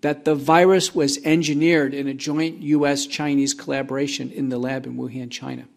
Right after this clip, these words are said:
And they deceived the world with twelve subsequent fraudulent papers in the peer-reviewed literature. These were quarterbacked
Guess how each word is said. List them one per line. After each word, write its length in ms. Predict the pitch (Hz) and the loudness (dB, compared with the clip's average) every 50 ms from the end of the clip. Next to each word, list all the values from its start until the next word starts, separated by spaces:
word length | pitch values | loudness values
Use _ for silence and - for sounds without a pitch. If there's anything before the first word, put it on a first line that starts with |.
| _ _ _ _ _ _ _ _ _ _ - | _ _ _ _ _ _ _ _ _ _ -2
And 100 | 156 160 | 2 4
they 100 | 170 165 | 4 4
deceived 480 | 139 160 151 - - 190 190 190 160 165 | 4 2 2 2 2 2 0 0 2 2
the 80 | 170 | 2
world 400 | 139 143 147 151 151 147 135 - | 2 2 2 2 2 2 0 -2
with 160 | 131 127 123 | -6 -8 -8
twelve 380 | - - - - 143 147 151 147 | -8 -8 -4 0 2 2 2 0
subsequent 580 | - - 151 143 143 - - - - - - - | -4 -6 -8 -6 -8 -8 -10 -8 -8 -8 -8 -8
fraudulent 640 | - - 143 135 135 135 - 135 131 127 143 - | -6 -4 -2 -2 -2 -2 -4 -6 -6 -6 -8 -10
papers 520 | - - - 127 123 - 120 120 117 - - - _ _ _ - | -10 -8 -6 -6 -6 -6 -8 -8 -8 -10 -14 -16 _ _ _ -6
in 140 | - 139 135 | -4 -2 -2
the 60 | 139 | -2
peer-reviewed 540 | 139 - - 151 135 131 120 135 127 123 - | -4 -4 -4 -4 -4 -4 -4 -6 -8 -8 -8
literature. 500 | 127 127 123 127 120 - - - 120 - _ _ _ _ _ _ _ _ _ _ _ _ _ _ _ _ _ _ _ _ _ _ | -10 -10 -10 -10 -12 -12 -14 -14 -14 -16 _ _ _ _ _ _ _ _ _ _ _ _ _ _ _ _ _ _ _ _ _ _
These 300 | - 139 202 240 214 - | 0 4 6 6 6 6
were 100 | 208 196 | 6 4
quarterbacked 880 | - - - - 202 226 226 226 196 151 147 127 123 120 117 - - | 2 2 2 6 6 6 8 6 4 2 2 0 -2 -4 -6 -10 -16